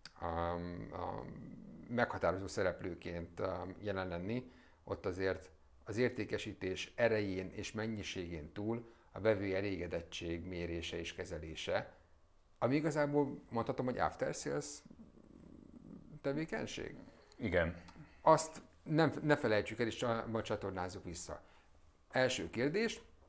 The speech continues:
Speaker 1: miért standardizáljam a sales folyamatokat, amikor az, ez a standardizáció,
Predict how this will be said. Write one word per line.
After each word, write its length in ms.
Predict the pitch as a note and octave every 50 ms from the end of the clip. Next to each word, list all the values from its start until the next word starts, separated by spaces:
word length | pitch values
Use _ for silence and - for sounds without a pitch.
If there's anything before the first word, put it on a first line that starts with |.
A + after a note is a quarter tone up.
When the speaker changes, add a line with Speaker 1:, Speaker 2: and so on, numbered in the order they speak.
| - - - - - - - - -
Speaker 1:
miért 320 | - B2+ B2+ B2+ A#2+ G2+ -
standardizáljam 1080 | - - - F#2 F2+ F2+ F2+ E2+ E2+ E2 F2 E2+ E2+ E2 E2+ E2 D#2+ F2 F#2+ G#2 A#2 A#2 - - - - - -
a 100 | - G#2+
sales 280 | - A#2 A2 G2 -
folyamatokat, 720 | - F#2+ F#2+ G2 G#2 A2+ A#2+ A#2+ B2+ - C#3 C#3 C3+ - - -
amikor 380 | A2+ A2 A2 A2+ G#2+ A2 G#2
az, 380 | G2+ G2+ F#2 - - - - - - - - - -
ez 300 | - A#2+ A#2+ G#2+ - - G2+
a 40 | -
standardizáció, 1000 | - - B2+ A#2+ G#2 G#2+ G#2 G2+ F#2+ G#2 G2 F#2 - - G2+ G2 G2+ F#2+ F#2+